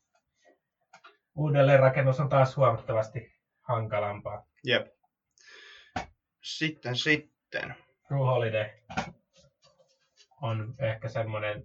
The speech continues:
Speaker 1: hän on kans isoissa otsikoissa koko ajan. Ja siinä oli Nuggets hänen perässään.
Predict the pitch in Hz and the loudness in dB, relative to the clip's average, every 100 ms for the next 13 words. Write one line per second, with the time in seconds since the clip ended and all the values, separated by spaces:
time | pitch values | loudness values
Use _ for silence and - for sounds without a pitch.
0 | - 117 104 110 113 110 - - _ _ | -8 -6 -6 -6 -4 -4 -8 -16 _ _
1 | _ _ _ _ _ _ - 110 110 104 | _ _ _ _ _ _ -10 -8 -4 -4
2 | 107 - _ _ _ _ _ _ _ _ | -4 -14 _ _ _ _ _ _ _ _
3 | 110 104 - - - - - - 127 117 | -6 -6 -6 -10 -6 -8 -8 -8 -8 -4
4 | 113 117 113 110 120 110 120 - _ _ | -4 -2 -2 -2 -4 -6 -6 -10 _ _
5 | _ _ _ _ - 117 135 131 - - | _ _ _ _ -8 -2 2 2 0 -8
6 | - - _ _ _ _ _ _ _ _ | -20 -20 _ _ _ _ _ _ _ _
7 | _ _ _ _ _ - 117 110 110 - | _ _ _ _ _ -10 -4 -2 -2 -2
8 | 110 113 - - 107 104 101 | -2 -4 -8 -8 -6 -4 -6